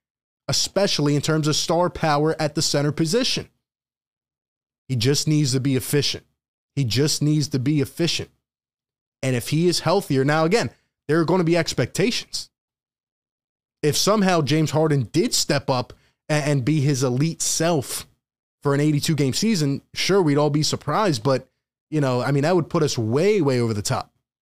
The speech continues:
We just need him to be efficient because we have weapons on this team, but they have to be utilized the right way. That's another key part of this that we will definitely talk about. Definitely a key part of what we will talk about.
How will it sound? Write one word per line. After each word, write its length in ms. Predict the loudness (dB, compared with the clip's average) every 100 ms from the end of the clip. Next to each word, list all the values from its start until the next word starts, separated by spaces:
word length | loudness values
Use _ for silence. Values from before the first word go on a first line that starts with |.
| _ _ _
We 100 | -6
just 180 | -2 0
need 180 | 0 2
him 80 | 2
to 60 |
be 120 | 2 0
efficient 420 | 0 -4 -4 -8 _
because 340 | -8 -4 -2 -2
we 180 | 0 0
have 260 | 0 -2
weapons 520 | -2 -2 -2 -2 -4 -4
on 240 | -4 -2 -2
this 200 | -2 -4
team, 400 | -6 -4 -4 -4 _ _ _ _ _ _ _ _ -8
but 120 | -4
they 100 | 0
have 220 | 0 0
to 60 | 0
be 120 | 0
utilized 580 | 0 2 2 0 -2 -2
the 60 |
right 160 | -2 -2
way. 120 | -2
That's 220 | -2 -2
another 320 | -2 0 0 -2
key 220 | -2 -4
part 280 | 0 0 0
of 60 |
this 300 | -2 -4 -6 -10 _ _ _ _ _ _ _ -6
that 120 | -2
we 120 | 0
will 120 | 0
definitely 380 | 0 -2 -2 -4
talk 280 | -2 -2 -4
about. 220 | -8 -12 _ _ _ _ _ _ _ _ _ _ _ _ _ -20 _ _
Definitely 380 | -2 0 0
a 60 | 0
key 200 | 0 -2
part 360 | 0 0 0 -2
of 140 | -2
what 120 | -2
we 100 | 0
will 100 | -2
talk 260 | 0 -2 -2
about. 240 | -6 -8